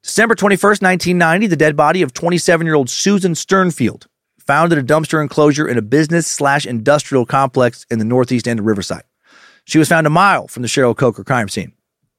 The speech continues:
Trucker found the body when he was making a delivery. He saw legs inside the metal enclosure, uh, got out to take a look, saw the dead body. Detectives Christine Kears, Mark Boyer now,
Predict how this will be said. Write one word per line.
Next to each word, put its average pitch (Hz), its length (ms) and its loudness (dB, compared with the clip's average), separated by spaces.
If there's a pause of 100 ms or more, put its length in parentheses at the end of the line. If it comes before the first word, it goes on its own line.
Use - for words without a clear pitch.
(580)
Trucker 180 320 0
found 165 240 2
the 147 60 0
body 147 320 2
when 156 140 -2
he 127 80 0
was 117 120 0
making 139 280 0
a - 20 -4
delivery. 127 380 0
He 131 60 -2
saw 127 200 0
legs 139 380 0
inside 156 240 0
the 147 80 -2
metal 147 280 2
enclosure, 113 520 0 (420)
uh, 98 160 -4
got 160 180 0
out 185 100 -2
to - 40 -18
take 170 160 0
a 160 40 2
look, 196 360 0 (300)
saw 160 260 2
the 147 80 -4
dead 147 160 2
body. 120 300 -2 (580)
Detectives 151 400 0
Christine 127 320 -2
Kears, 202 380 2
Mark 120 240 -2
Boyer 190 360 4
now, 190 180 2